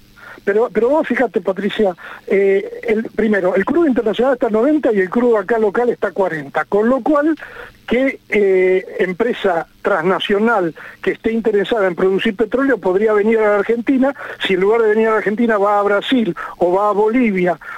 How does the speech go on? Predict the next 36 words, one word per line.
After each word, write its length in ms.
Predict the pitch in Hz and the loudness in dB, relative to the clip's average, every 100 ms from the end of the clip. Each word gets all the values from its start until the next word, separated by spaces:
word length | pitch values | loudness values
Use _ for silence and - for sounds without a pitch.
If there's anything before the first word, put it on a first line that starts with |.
| - | -2
o 180 | 170 180 | 0 2
va 140 | 214 | 2
a 60 | 208 | 2
algún 240 | 208 214 | 2 0
otro 180 | 214 208 | 0 -2
país 240 | 185 214 | 0 -2
productor 560 | 214 220 233 202 269 311 - - | 0 0 0 0 -2 -2 -6 -4
y 80 | 185 | -2
obtiene 540 | 190 160 220 202 202 - - | -2 0 0 0 -2 -4 -6
ochenta, 480 | 208 185 226 208 190 | -4 -2 -2 -2 -2
noventa 380 | 185 196 190 185 | 0 0 0 2
dólares 480 | 196 190 190 185 - - | 2 2 2 0 -4 -12
por 160 | - 175 | -2 0
barril 400 | 180 196 294 311 - - | 2 2 0 -2 -6 -4
y 80 | 175 | -2
acá 160 | 170 | 0
en 80 | 202 | -2
Argentina 400 | 196 165 170 208 | 0 -2 -2 -2
obtiene 280 | 180 190 180 | 0 -2 -2
cuarenta? 460 | 175 151 143 175 160 | -2 -4 -4 -6 -2
Ya 220 | 160 247 | -2 -2
con 180 | 240 247 | -2 0
eso 300 | 320 302 247 - - | 0 0 -2 -6 -6
empezamos 580 | - 175 202 247 285 240 | -4 -2 -2 -2 -2 -2
por 160 | 190 180 | -2 -2
tener 220 | 196 214 | -2 -2
problemas 520 | 202 202 220 247 240 | 0 0 2 0 0
en 160 | 185 208 | 0 0
inversiones 680 | 190 190 - 226 240 247 - - - | 0 -2 0 0 2 0 -4 -16 -12
para 260 | - 190 196 | -4 0 2
la 80 | 180 | 0
explotación 540 | - 175 180 156 190 | 0 -2 0 -2 0
de 80 | 175 | -2
crudo. 380 | - 151 143 131 - - - - - - - - | -4 -6 -6 -10 -18 -20 -18 -18 -20 -18 -8 -2
Segundo, 520 | 240 269 202 175 151 - - - _ _ _ _ _ - | 0 2 2 0 -2 -12 -20 -20 _ _ _ _ _ -6
aún 500 | 220 311 370 311 | -2 0 2 0